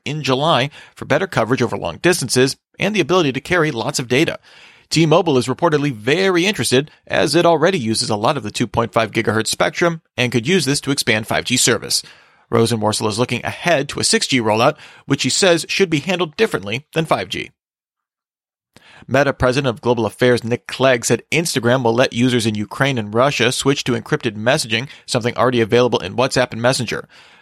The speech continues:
Clegg also said it will demote posts with links to Russian state media on Facebook and Instagram. Google began removing user-submitted locations in Google Maps within the borders of Russia, Ukraine, and Belarus,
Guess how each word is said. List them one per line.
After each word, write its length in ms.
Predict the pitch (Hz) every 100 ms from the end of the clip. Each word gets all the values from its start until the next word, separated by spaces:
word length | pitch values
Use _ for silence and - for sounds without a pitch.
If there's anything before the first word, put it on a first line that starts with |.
| _
Clegg 240 | - 110 -
also 260 | 127 139 117
said 220 | - 226
it 120 | -
will 100 | 101
demote 480 | - 131 160 120 -
posts 260 | 101 123
with 140 | 107 -
links 180 | 110 -
to 100 | 104
Russian 240 | 110 107
state 260 | - 98 -
media 420 | 160 131 120 143 -
on 100 | 101
Facebook 440 | - 110 - 123 -
and 140 | 131
Instagram. 560 | 120 - - 67 52 - _ _ _ _ _ _ _ _ _ _ _ _
Google 260 | - 139 135
began 280 | 120 120 113
removing 400 | 110 113 117 107
user-submitted 640 | 120 123 - 110 113 110
locations 640 | 104 - - 160 135 120 110
in 140 | 107
Google 200 | 120 117
Maps 380 | 110 139 123 -
within 240 | 110 156
the 80 | 127
borders 400 | 107 151 135 123
of 240 | - 101
Russia, 380 | 123 139 143 135
Ukraine, 440 | 131 - - 123 107
and 120 | 104
Belarus, 480 | 113 101 139 135